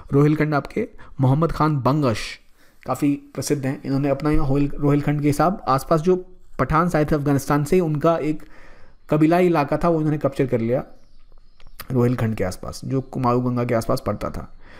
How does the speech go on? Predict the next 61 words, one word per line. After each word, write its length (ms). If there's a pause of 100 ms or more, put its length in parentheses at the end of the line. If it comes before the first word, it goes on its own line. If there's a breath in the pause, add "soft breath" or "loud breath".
(160 loud breath)
फिर 180
फर्रुखाबाद 540
में 120
अपने 160
मोहम्मद 320
खान 220
बंगश, 520 (300)
अ, 260 (340)
वो 60
उन्होंने 220
कब्जा 240
कर 120
लिया। 140
सॉरी, 200
मोहम्मद 300
खान 180
बंगश 260
तो 60
फर्रुखाबाद 460
वाले 180
थे, 140 (500 loud breath)
रोहिलखंड 460
तो 60
अलग 180
हो 100
गया। 140
रोहिलखंड 420
तो 80
आपके 220
अली 180
मोहम्मद 300
खान 180
ने 80
एस्टैब्लिश 520
किया 200
था। 260 (680 loud breath)
तो 380 (100)
रोहिलखंड, 540 (1300 soft breath)
ये 60
नाम 220
याद 180
रखिए, 240
थोड़े 180
से 120
कन्फ्यूजिंग 400
होते 100
हैं, 80
इसलिए 140
आप 60
भूल 160
सकते 260
हैं। 80
मैं 120
भूल 180
गया 120
खुद 160
अभी 140
थोड़ी 140
देर 140
के 100
लिए। 180